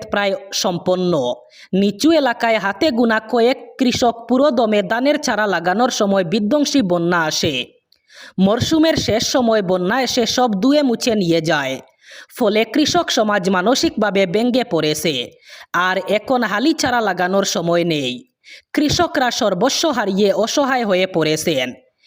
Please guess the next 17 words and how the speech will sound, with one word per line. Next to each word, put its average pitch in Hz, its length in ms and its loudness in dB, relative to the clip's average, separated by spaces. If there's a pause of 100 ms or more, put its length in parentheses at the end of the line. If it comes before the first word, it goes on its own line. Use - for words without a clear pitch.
(320)
এদিকে 240 460 0
বিধায়ক 277 500 2
খলিলুদ্দিন 226 580 2
মজুমদার 220 500 2
কাটিগড়ার 254 600 0
বন্যায় 190 420 0 (100)
ক্ষতিগ্রস্ত 220 600 0
বিভিন্ন 262 480 4
এলাকা 214 360 0
পরিদর্শন 233 680 0
করেন। 147 500 -2 (540)
তিনি 262 240 2
কৃষকদের 262 600 0
আর্থিক 240 520 -2
সহায়তার 220 540 0
দাবি 175 300 0
জানিয়ে 160 540 -2